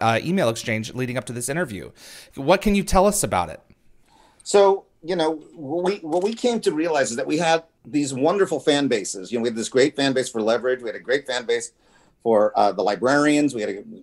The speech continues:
Speaker 2: cool fan base for the Triangle. And I s-, thought, you know, we need to have some one-stop shop where everyone can go and, and, and congregate. And so we created a, a free streaming app,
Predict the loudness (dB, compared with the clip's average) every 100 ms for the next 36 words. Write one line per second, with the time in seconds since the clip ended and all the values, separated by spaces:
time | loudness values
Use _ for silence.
0 | _ -4 2 2 2 0 0 0 -2 -4
1 | -6 -4 -2 0 2 0 -2 -4 -8 -14
2 | -18 -10 -4 -2 -2 -8 -6 0 0 0
3 | -2 0 -2 -2 -4 -2 -2 -2 0 0
4 | -2 -4 0 2 2 -2 -2 -2 -4 -4
5 | -2 -4 -2 2 2 0 -4 -4 0 2
6 | 2 0 -4 -4 -4 -4 -6 -8 -4 -4
7 | -6 -12 -10 -8 -10 -16 _ _ _ -6
8 | -2 -2 -4 -6 -10 -14 _ _ _ _
9 | -4 0 2 2 0 2 2 4 6 6
10 | 4 2 2 2 -2 -6 -2 -2 -4 -6
11 | 2 2 2 -4 -2 -2 -2 -4 -6 -8